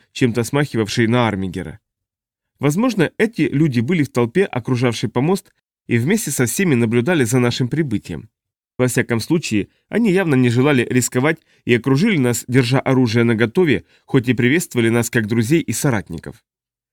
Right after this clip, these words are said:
И он вел себя как нельзя лучше. Пока нас вели по лесным тропинкам, он без умолку болтал со спутниками. Я же не мог думать ни о чем,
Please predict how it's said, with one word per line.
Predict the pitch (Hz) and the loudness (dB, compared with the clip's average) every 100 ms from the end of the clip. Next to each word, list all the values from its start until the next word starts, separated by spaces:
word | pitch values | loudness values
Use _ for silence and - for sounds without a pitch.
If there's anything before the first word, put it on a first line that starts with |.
| _ _ - | _ _ 0
И | |
он | 127 123 | 2 2
вел | 117 123 | 2 0
себя | 117 113 117 | 0 0 0
как | 107 - | -2 -2
нельзя | 117 107 139 | -2 0 0
лучше. | 131 92 - - _ _ _ _ _ | 0 -4 -12 -14 _ _ _ _ _
Пока | 127 135 | -2 2
нас | 120 113 | 2 2
вели | 127 120 | 2 2
по | 117 | 2
лесным | 117 110 123 110 | 2 2 0 0
тропинкам, | 117 113 165 135 101 - _ | -2 0 0 0 -2 -4 _
он | 226 175 | 0 2
без | 123 131 | 2 2
умолку | 175 123 117 | 2 0 0
болтал | 117 110 110 | 0 0 -4
со | - | -4
спутниками. | 139 - 117 92 87 87 78 - _ _ _ _ _ | -6 -4 -6 -6 -8 -8 -10 -14 _ _ _ _ _
Я | - 202 | 0 0
же | 226 | 2
не | 170 135 | 2 4
мог | 123 | 2
думать | 110 127 113 | 2 0 0
ни | 117 | 0
о | 113 | 0
чем, | - 180 | 0 -2